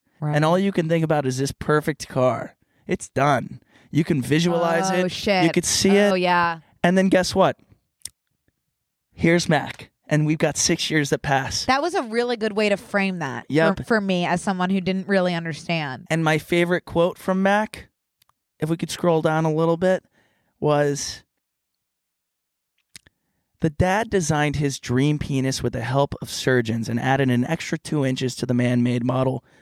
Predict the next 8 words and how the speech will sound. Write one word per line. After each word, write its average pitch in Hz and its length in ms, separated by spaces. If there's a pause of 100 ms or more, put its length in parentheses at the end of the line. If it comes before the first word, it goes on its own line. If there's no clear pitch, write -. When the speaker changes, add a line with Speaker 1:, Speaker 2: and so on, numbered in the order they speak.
Speaker 2:
making 170 280
it - 140
six - 280
inches 143 300
in 123 100
total." - 440 (920)
He 156 160
says, 139 460